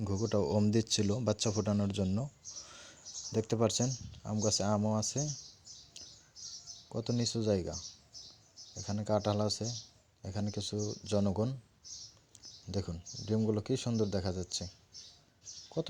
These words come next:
সুন্দর একটা জায়গায় বাসা বেঁধেছে ঘুঘু। ঘুঘু চিনে না এবং ঘুঘু পছন্দ করে না এমন মানুষ খুব কমই আছে, কেননা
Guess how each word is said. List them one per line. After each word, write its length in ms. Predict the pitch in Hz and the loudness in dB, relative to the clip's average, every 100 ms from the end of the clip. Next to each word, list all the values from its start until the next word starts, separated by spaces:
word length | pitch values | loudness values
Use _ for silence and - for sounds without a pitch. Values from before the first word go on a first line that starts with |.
| 156 | -2
সুন্দর 240 | 143 131 123 | 2 6 6
একটা 200 | 113 123 113 | 6 4 6
জায়গায় 280 | 113 110 | 6 6
বাসা 240 | 101 101 104 | 6 4 4
বেঁধেছে 340 | 104 98 98 95 | 2 2 -2 0
ঘুঘু। 300 | 95 92 113 127 - - - - - - - _ - - - - - - - - - - - _ _ _ _ _ - 110 107 | 0 0 -2 -6 -14 -20 -20 -20 -20 -20 -20 _ -18 -18 -20 -20 -20 -20 -20 -20 -20 -20 -20 _ _ _ _ _ -4 -2 -2
ঘুঘু 300 | 98 117 135 147 | 2 4 6 6
চিনে 240 | 143 139 | 6 6
না 120 | 131 127 127 | 6 8 8
এবং 140 | 127 127 104 | 8 4 6
ঘুঘু 200 | 123 139 135 | 6 8 8
পছন্দ 280 | 127 120 120 120 | 6 4 4 6
করে 140 | 113 | 6
না 100 | 107 104 123 | 6 6 4
এমন 160 | 139 135 127 | 2 4 4
মানুষ 220 | 131 123 - | 4 2 2
খুব 120 | 131 - | 0 2
কমই 300 | 127 123 113 98 | 4 6 8 6
আছে, 200 | 90 87 80 - - - - - _ _ - - - - | 2 -2 -6 -12 -18 -20 -20 -20 _ _ -16 -16 -14 -4
কেননা 300 | 120 131 | 0 4